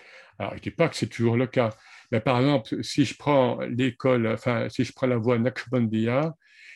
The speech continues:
euh, il y a, en français, je parle, hein, d'une manière abordable, il n'y a pas beaucoup de textes, d'ouvrages,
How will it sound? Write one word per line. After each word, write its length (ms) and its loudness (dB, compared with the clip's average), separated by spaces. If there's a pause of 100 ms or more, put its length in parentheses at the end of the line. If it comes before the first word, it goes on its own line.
(160)
euh, 920 0 (140)
il 300 -8
y 100 -2
a, 220 0 (220)
en 80 -2
français, 420 2
je 100 2
parle, 360 0
hein, 140 0
d'une 200 -2
manière 400 -2
abordable, 640 -2 (340)
il 60 -2
n'y 60 2
a 60 0
pas 140 0
beaucoup 260 -4
de 100 -4
textes, 500 -2 (320)
d'ouvrages, 640 0